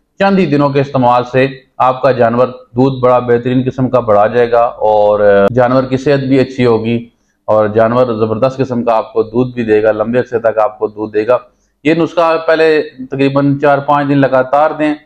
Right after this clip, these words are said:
और उसके बाद हफ्ते में आप दो बार इस्तेमाल करवा दिया करें और बाकी खुराक जो है वो जानवर की अच्छी रखा करें आप,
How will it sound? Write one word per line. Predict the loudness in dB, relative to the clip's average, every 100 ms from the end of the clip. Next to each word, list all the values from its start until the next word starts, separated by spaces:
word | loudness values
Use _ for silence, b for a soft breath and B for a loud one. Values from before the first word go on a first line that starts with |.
| _ _ -2
और | 0
उसके | 0 -2
बाद | 0 2
हफ्ते | 0 -2 0 0
में | 2
आप | 2 0
दो | 0 -2 0
बार | 0 -2
इस्तेमाल | -4 -2 -2 0
करवा | 0 2 0
दिया | 0 0
करें | 2
और | 2
बाकी | 2 -2 -2 -8
खुराक | -2 0 0 -2
जो | -2
है | 0
वो |
जानवर | 0 -2 -2
की | -8 -6
अच्छी | -8 -4
रखा | -4 -2 -4
करें | -2 0
आप, | -2 -4